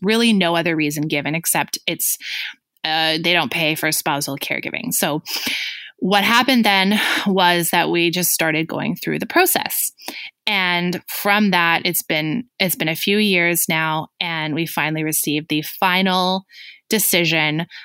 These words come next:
from a lawyer panel called the tribunal,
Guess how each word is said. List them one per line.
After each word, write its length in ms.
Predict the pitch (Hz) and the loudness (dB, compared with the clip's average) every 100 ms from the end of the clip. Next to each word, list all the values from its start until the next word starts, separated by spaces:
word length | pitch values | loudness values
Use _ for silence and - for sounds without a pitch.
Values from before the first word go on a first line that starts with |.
| - | -18
from 560 | - - 185 180 180 196 - - | -12 -2 2 2 2 0 -2 -2
a 400 | 175 170 165 170 | -2 0 0 0
lawyer 800 | 160 175 185 185 180 180 190 - | 0 0 2 2 2 0 -2 -4
panel 720 | - 202 180 160 143 165 254 - - - _ _ - | -2 2 2 2 0 0 0 -4 -12 -12 _ _ -10
called 500 | - 160 160 160 165 - | -2 0 2 0 -4 -6
the 480 | 165 151 147 147 - - _ - | -4 -2 0 0 -2 -4 _ -4
tribunal, 720 | 175 160 175 202 156 156 | -2 0 2 2 2 2